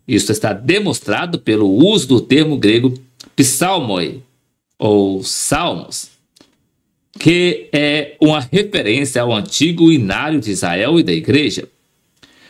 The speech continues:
No culto deve, portanto, haver música. No culto deve haver exposição da palavra. Ele demonstra isto quando usa a expressão doutrina, do grego didaxe,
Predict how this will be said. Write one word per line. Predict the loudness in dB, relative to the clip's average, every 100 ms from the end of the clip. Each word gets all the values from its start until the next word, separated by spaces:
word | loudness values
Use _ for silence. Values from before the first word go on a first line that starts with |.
| _ _ _ _
No | 2 2
culto | 6 4 6
deve, | 2 0 0 -4 -10 -2
portanto, | 2 2 2 0 0 0 -4 -6 _ _
haver | -6 -4 -2 -2
música. | -2 0 4 4 4 2 -2 -4 -6 -10 _ _ _
No | 2 4
culto | 4 2 0 2
deve | 0 0
haver | -2 -2 0
exposição | 2 2 2 2 2 -2 -2 0
da | -2
palavra. | -4 -4 -4 -6 -10 -18 _ _ _ _ _ _ _ _ _
Ele | 2 4
demonstra | 4 2 -2 -2 -2 -2 -2
isto | 0 2 0 -4 -2
quando | 0 2 6 6
usa | 6 4 0 0
a |
expressão | -2 -2 0 -2 2
doutrina, | 4 4 2 2 0 -4 _ _ _ _ _ _
do | 2 4
grego | 4 2 2 -2 -4 -16 _
didaxe, | 0 0 0 -4 -6 -12 -6 -4 -4